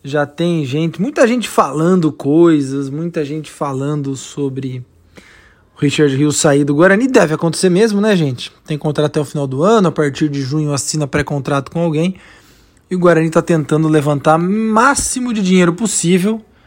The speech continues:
porque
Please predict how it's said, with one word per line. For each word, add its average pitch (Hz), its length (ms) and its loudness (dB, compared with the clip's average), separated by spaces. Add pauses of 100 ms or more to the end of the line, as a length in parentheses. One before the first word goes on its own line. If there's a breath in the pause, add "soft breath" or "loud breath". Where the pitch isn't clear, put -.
(640 soft breath)
porque 170 1500 4